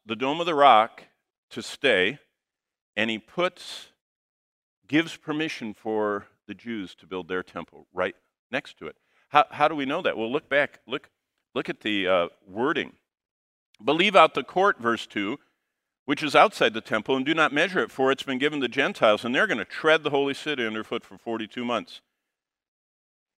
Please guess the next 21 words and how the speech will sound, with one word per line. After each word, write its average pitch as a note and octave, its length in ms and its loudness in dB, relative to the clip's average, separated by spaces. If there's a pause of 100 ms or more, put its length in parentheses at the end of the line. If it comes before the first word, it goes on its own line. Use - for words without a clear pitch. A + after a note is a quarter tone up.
You B2 80 -6
see, E3 180 -4
there's C#3+ 340 -2
this A2 300 -6 (180)
outer C#3+ 540 2 (140)
court. F2+ 260 -6 (1120)
And, G#2 340 0 (400)
I G#2 100 0
mean, A2 320 -4
if G#2 240 -4
you D3 220 -4
were A#2 360 -4 (720)
in, A2+ 220 -4 (180)
building B2 360 -2
a G2+ 40 -6
Jewish B2+ 420 -6
temple A#2+ 560 -6
and G#2 160 -8
there G#2 160 -6
was G2+ 360 -4
a G2 240 -2